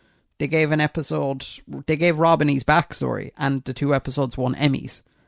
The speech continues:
First Emmy of those shows kind at the time. So if anything, the show was groundbreaking for what it actually did.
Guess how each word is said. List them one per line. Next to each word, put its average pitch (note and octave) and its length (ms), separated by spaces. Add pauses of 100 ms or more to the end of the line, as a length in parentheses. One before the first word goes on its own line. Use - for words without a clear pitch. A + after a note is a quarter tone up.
(440)
First - 360
Emmy E3 380
of D3 240
those D3+ 320
shows C#3+ 380
kind D3 360
at B2 100
the A#2+ 60
time. A#2 280 (320)
So - 120
if C3+ 60
anything, F#3 400
the D#3+ 60
show E3 180
was C#3+ 180
groundbreaking D3+ 1200
for - 120
what C#3 160
it C3 40
actually B2+ 460
did. C3 440